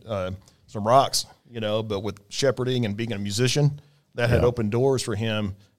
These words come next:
Speaker 1: to what God had prepared for him later on.
Speaker 2: Yeah,
Speaker 1: Because
Speaker 2: 'cause if you read back,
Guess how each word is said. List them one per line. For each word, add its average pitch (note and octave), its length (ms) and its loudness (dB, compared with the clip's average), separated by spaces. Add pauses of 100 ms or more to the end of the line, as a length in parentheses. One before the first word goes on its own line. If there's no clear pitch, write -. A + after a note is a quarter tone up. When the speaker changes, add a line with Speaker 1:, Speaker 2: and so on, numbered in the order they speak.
Speaker 1:
to - 80 -10
what G#2+ 180 -4
God G#2 260 -2
had G2+ 160 -8
prepared G2+ 320 -8
for F#2+ 160 -14
him F2+ 100 -10
later F2+ 320 -10
on. F2 220 -12 (100)
Speaker 2:
Yeah, G2 240 10
Speaker 1:
Because G2+ 260 2
Speaker 2:
'cause - 100 -8 (340)
if - 100 -2
you G#2+ 120 8
read B2 240 12
back, G2 500 8